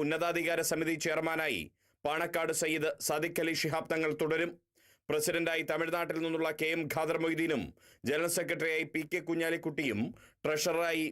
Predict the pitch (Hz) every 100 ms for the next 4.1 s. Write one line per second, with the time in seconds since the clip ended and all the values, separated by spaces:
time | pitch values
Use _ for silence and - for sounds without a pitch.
0 | - 151 160 175 - 147 165 170 165 151
1 | 156 151 156 156 160 170 - _ _ -
2 | - - 143 180 196 226 233 208 208 -
3 | 180 190 214 208 190 202 196 175 185 190